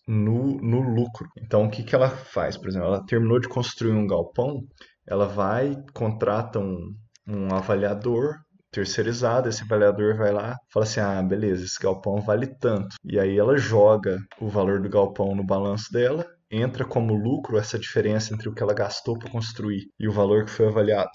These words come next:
Só que esse é um lucro sem efeito caixa, né? Ele é um lucro fictício. Isso dificulta um pouco, eu acho, o acionista minoritário a ver o que que tá acontecendo ali. É, é bem confuso, né?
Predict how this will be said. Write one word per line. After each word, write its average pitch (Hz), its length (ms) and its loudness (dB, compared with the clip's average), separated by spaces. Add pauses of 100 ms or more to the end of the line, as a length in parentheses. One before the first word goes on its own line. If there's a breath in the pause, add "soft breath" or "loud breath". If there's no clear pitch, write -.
Só 117 200 4
que 151 120 -2
esse 151 220 0
é 156 40 0
um 160 140 2
lucro 139 440 0
sem 139 260 -2
efeito 147 420 -2
caixa, 160 480 -2
né? 98 200 0
Ele 113 100 0
é 101 60 2
um 110 120 0
lucro 117 380 -2
fictício. - 800 -8 (180)
Isso 117 320 -6
dificulta 170 640 -6
um 127 100 -2
pouco, 98 840 -2
eu 101 200 0
acho, 98 360 -2
o 95 40 -2
acionista 95 640 -2
minoritário 95 760 -2
a 156 40 -6
ver 113 340 -4
o 131 140 -4
que 120 200 -12
que - 100 -18
tá 117 80 -2
acontecendo 107 720 -4
ali. 90 420 -4 (140)
É, 87 220 -8
é - 20 -6
bem 95 180 -2
confuso, 117 720 -2
né? 104 200 -4